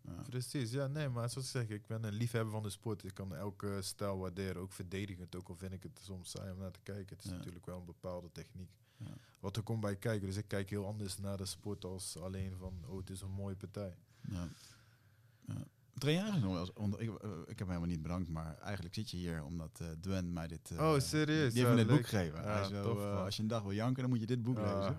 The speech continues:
Speaker 2: cool, cool,
Speaker 1: <laughs>
Speaker 2: ja, hij moet
Speaker 1: Dus
Speaker 2: een, hij moet een man zijn, niet janken, maar <laughs> grap, hè.
Speaker 1: Maar, eh, dus daarom, eh,
Speaker 2: Ah,
Speaker 1: dacht ik,
Speaker 2: leuk,
Speaker 1: ja, dit is
Speaker 2: ja.
Speaker 1: mooi. Maar, eh, hij staat er ook in vermeld.
Speaker 2: Ja, Dwayne, ja, zeker. Nee, ja, zoals ik zeg, toen ik in, eh,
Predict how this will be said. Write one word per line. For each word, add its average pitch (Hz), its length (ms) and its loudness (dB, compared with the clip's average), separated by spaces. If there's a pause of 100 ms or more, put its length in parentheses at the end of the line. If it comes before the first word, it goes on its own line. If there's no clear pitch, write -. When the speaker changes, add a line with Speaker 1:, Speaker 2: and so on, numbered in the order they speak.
(120)
Speaker 2:
cool, 175 220 8
cool, 180 320 12
Speaker 1:
<laughs> - 0 -
Speaker 2:
ja, 202 640 10
hij 254 200 6
moet - 160 8
Speaker 1:
Dus 120 160 6
Speaker 2:
een, 110 160 -2
hij 117 120 2
moet 135 180 2
een 117 80 0
man 127 220 10
zijn, 113 180 10
niet 123 100 8
janken, 123 360 6
maar 117 140 8
<laughs> 139 260 10
grap, 123 220 10
hè. 117 320 2
Speaker 1:
Maar, 123 280 8
eh, 117 460 8 (220)
dus 117 160 4
daarom, 123 420 6
eh, 117 60 4
Speaker 2:
Ah, 113 120 6
Speaker 1:
dacht 107 240 8
ik, 98 60 2
Speaker 2:
leuk, 110 120 6
Speaker 1:
ja, 104 100 6
dit 101 100 2
is 98 80 4
Speaker 2:
ja. 107 60 4
Speaker 1:
mooi. 104 300 4 (100)
Maar, 101 280 0
eh, 101 180 0
hij 101 140 2
staat 101 200 0
er 101 60 -2
ook 104 100 2
in 101 100 4
vermeld. 87 480 2
Speaker 2:
Ja, 107 400 4
Dwayne, 98 360 -2
ja, 95 200 0
zeker. 95 380 -2
Nee, 95 120 -6
ja, 92 120 -8
zoals 90 160 -14
ik 92 60 -10
zeg, 95 180 -6
toen 101 160 -6
ik 98 100 -6
in, 95 140 -4
eh, 98 220 0